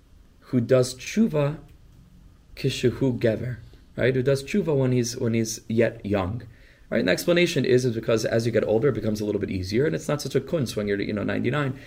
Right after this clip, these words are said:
and a person, bless us all to be ninety-nine, bless Hashem, one day, and, and we do tshuva. It says, you know, what are you gonna do? But when a person's gever, so Rav Kook interprets this differently in Arsa Tshuva.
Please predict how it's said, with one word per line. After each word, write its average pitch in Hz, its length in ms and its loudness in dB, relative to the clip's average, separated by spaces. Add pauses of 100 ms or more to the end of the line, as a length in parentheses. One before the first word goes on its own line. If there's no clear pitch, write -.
(180)
and 104 100 -2
a 98 60 0
person, 104 340 2
bless 95 220 0
us 117 160 -4
all 131 80 2
to 113 80 -4
be 101 80 -4
ninety-nine, 127 420 -2 (380)
bless 104 280 2
Hashem, 107 340 0
one 101 180 -2
day, 104 300 4
and, 110 340 -2
and 104 160 0
we 101 80 0
do 101 140 -2
tshuva. 95 380 -2
It 104 60 -8
says, - 380 -4
you - 100 0
know, 131 200 0 (100)
what 113 140 0
are - 20 6
you 101 80 2
gonna 98 80 0
do? 98 160 -2
But 104 240 0
when 92 100 -4
a 87 60 -6
person's - 540 -6 (180)
gever, - 300 -6 (880)
so - 180 -8
Rav 95 160 -8
Kook - 460 -4
interprets 101 500 -6
this - 200 -10
differently 101 380 -10
in 95 60 -6
Arsa 95 300 -8
Tshuva. 95 380 -8